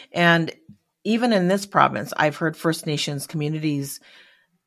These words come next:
say that they're not able to access naloxone kits very easily, or they can't find funding to put those gear kits together and then distribute.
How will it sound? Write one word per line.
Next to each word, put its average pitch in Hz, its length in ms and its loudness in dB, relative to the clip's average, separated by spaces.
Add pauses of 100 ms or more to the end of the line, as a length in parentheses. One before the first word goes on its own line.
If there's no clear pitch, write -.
(460)
say 175 320 6
that 160 240 0
they're 151 120 2
not 160 320 4
able 156 440 2
to 151 440 0
access 147 520 0
naloxone 147 640 0
kits - 260 -8
very 139 300 0
easily, 139 680 -4 (400)
or 151 680 2 (400)
they 165 160 6
can't 170 560 4 (580)
find 175 480 4
funding 156 640 4 (300)
to 160 340 4
put 202 260 -2
those 160 400 4 (640)
gear 185 320 4
kits - 440 -4
together 151 680 2 (160)
and 156 240 -2
then 156 240 2
distribute. 151 720 -4